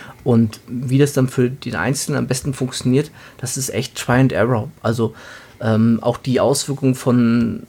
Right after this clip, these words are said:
von dem Östrogen absinken, diesem ganz plötzlichen, was so mit Stimmungsschwankungen und Heißhungerattacken im Prinzip einhergehen kann, auch das ist extrem unterschiedlich, weil's ja auch eine Frage mehr ist, von welchem Östrogenlevel sinkt da jemand ab? Also,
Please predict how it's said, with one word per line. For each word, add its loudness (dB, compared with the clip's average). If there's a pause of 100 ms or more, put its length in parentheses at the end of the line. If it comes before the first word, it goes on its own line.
(120)
von -2
dem 0
Östrogen 0
absinken, 0
diesem 0
ganz 2
plötzlichen, -2
was 0
so -2
mit 0
Stimmungsschwankungen 0
und -2
Heißhungerattacken 0
im 2
Prinzip -4
einhergehen 0
kann, 2 (280)
auch -8
das 0
ist -2
extrem 0
unterschiedlich, -2
weil's -2
ja -2
auch -2
eine 2
Frage 0
mehr 2
ist, -6 (240)
von 2
welchem 4
Östrogenlevel 2 (260)
sinkt 2
da 2
jemand 0
ab? -2 (140)
Also, 0